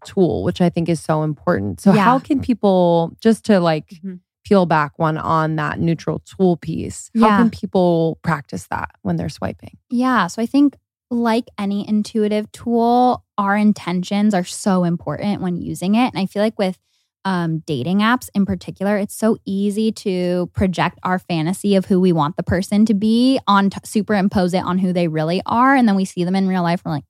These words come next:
Speaker 2: "Oh, wait, you don't look like that." But we, it's so weird. Like, I saw myself doing that when I was on the apps, like, creating these
Speaker 1: Yes.
Speaker 2: people instead of really looking at what was in front. And there is this certain level of brutal honesty and willingness to look at the reality to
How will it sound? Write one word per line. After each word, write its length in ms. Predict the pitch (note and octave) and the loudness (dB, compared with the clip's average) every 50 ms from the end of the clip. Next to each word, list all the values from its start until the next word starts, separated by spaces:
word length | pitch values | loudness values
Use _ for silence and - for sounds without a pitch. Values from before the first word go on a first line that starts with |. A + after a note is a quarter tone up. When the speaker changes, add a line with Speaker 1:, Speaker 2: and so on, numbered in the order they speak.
| _ _ _ - | _ _ _ 0
Speaker 2:
"Oh, 240 | D#4+ D#4+ A#3 D#3 C#3+ | 2 2 2 2 0
wait, 320 | G#3+ C4+ A3+ C3+ F2+ - _ _ | 0 0 0 -2 -4 -8 _ _
you 120 | - G#3+ | -2 0
don't 180 | G#3+ C4+ B3 G#3 | 2 2 2 0
look 140 | G#3 - - | -2 0 0
like 200 | A#3+ A#3+ - _ | 0 0 0 _
that." 200 | - C#3 - - - | -2 -2 -2 -2 -2
But 160 | - - G#3 | -4 0 0
we, 220 | G#3+ A3 A3 A3 - - - _ _ _ | 2 2 0 0 -2 -8 -18 _ _ _
it's 140 | A3 G#3+ - | -2 -2 -2
so 260 | - - C#4+ D4 E4 | -2 2 4 4 6
weird. 440 | D#4 A3 G3+ A3 C4 D#4+ D#4 B3+ G3+ | 4 2 2 0 0 2 2 2 0
Like, 120 | G3+ - | 0 -2
I 40 | F3+ | -2
saw 260 | F#3+ - - G3+ G#3 | -4 -4 -2 0 2
myself 400 | B3+ C#4 C#4 B3+ - A3+ G#3 - _ | 4 4 2 2 2 0 0 -2 _
doing 280 | - F3 F#3+ A#3 A#3 | -2 0 2 4 4
that 180 | G3+ F3+ C#3+ - | 4 2 2 0
when 120 | - F3 | 0 -2
I 60 | E3+ E3+ | -2 -2
was 120 | F3 F3+ | 0 0
on 120 | F#3 F3+ | 0 0
the 100 | E3+ D#3+ | 0 -2
apps, 320 | - F3 F#3 F#3+ G3 - - | -2 0 -2 -2 -2 -2 -4
like, 160 | E3+ F3 - - _ _ _ _ _ | -4 -4 -4 -8 _ _ _ _ _
creating 640 | - B3 C4 A#3+ G3+ G3 G3 G#3 A3 G#3+ A3+ A3+ G#3+ | 2 4 6 6 6 6 4 4 4 4 4 4 4
these 180 | G3 F#3+ E3+ | 4 4 4
Speaker 1:
Yes. 180 | F3+ F3 E3 D#3+ | 2 2 4 4
Speaker 2:
people 400 | A#3+ A#3+ A3 - G3 F3+ F3 F3 | 4 2 4 4 2 4 4 2
instead 260 | F3 F#3 - A3 G#3 | 2 0 0 0 0
of 140 | G#3+ F#3+ F3+ | 0 0 0
really 420 | F#3 F3+ G#3 A3 A3+ A#3+ A#3+ A#3+ | 0 2 4 4 6 6 6 6
looking 420 | A3 G3 F#3+ G3 - - G#3+ A3 G3+ | 6 6 4 2 2 2 2 2 2
at 120 | F3 - - | 2 0 0
what 200 | F#3+ F#3+ - - | -2 -2 0 0
was 120 | F#3+ F3 | -2 -2
in 140 | F#3 D#3+ D#3+ | 0 -2 -4
front. 420 | - _ _ G3+ F#3 E3+ A#2 G2 - _ _ - | -4 _ _ 0 0 0 0 -2 -6 _ _ 0
And 140 | A3+ G#3 G#3 | 2 4 4
there 140 | G#3 G3+ - - | 2 0 -2 0
is 240 | A3 A#3 C#4 C4 | 0 2 2 2
this 160 | B3 A3+ A3+ - | 0 -4 -4 -2
certain 240 | A#3 A3 - G#3+ | -4 -4 -2 0
level 220 | G3+ G#3 G#3+ G#3 G3+ | 0 0 2 2 2
of 180 | F#3 E3 - _ | 2 0 -2 _
brutal 380 | - A3 A3+ A3 A3 A3 G#3 - - | 0 2 4 6 6 4 2 2 0
honesty 600 | F#3 F3+ G#3 A3+ B3 - - - G#3+ G3 F#3+ - _ _ _ _ _ _ _ _ | -2 0 0 0 0 -2 -4 -4 -4 -4 -4 -6 _ _ _ _ _ _ _ _
and 200 | A3 A3 A3 G3+ | 4 4 6 6
willingness 480 | G#3+ A3 A#3 B3+ B3 A#3 A3+ G#3+ - - | 4 2 4 4 2 2 2 0 -2 -4
to 100 | - A3 | -4 -2
look 240 | F#3+ F#3+ G3+ - - | 0 0 0 0 0
at 140 | A3 - - | -4 -2 -2
the 100 | G#3 G3 | -2 -2
reality 520 | F#3+ F3 D3+ F3 G3 A#3 A3 G#3 F#3+ - | 0 0 0 2 2 2 2 2 0 -4
to 320 | - - - C4+ C4 F#3+ | -6 0 2 4 4 4